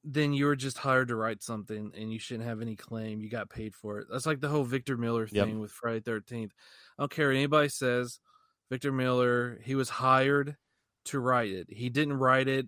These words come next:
Speaker 1: and then was, you know, shopping it around, et cetera, et cetera. But even then, like, a studio buys a script, they
Speaker 2: Mm-hmm.
Speaker 1: buy it. It's theirs. I mean,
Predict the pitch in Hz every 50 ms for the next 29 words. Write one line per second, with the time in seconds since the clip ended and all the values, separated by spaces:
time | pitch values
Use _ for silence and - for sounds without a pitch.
0 | - - 117 117 117 107 120 120 120 120 120 120 120 120 117 113 113 110 110 110
1 | 110 110 - - - - - _ - 127 117 113 107 104 107 - - - 131 123
2 | 117 - 123 123 123 120 117 113 113 113 117 117 117 117 117 110 107 - - 123
3 | 117 113 117 113 - - - 123 113 113 107 107 110 - - - - - - -
4 | - _ - 180 175 220 226 233 220 202 196 190 196 202 190 185 170 160 139 -
5 | 127 135 - - 175 190 196 185 175 147 139 123 127 135 131 135 147 139 131 123
6 | - - - - 123 120 131 143 156 - - - - - 131 139 135 123 117 113
7 | 131 143 156 143 117 107 101 98 - - 113 110 - - 120 127 127 127 120 110
8 | 104 104 104 - - 98 113 110 - _ - 123 123 123 127 123 120 120 107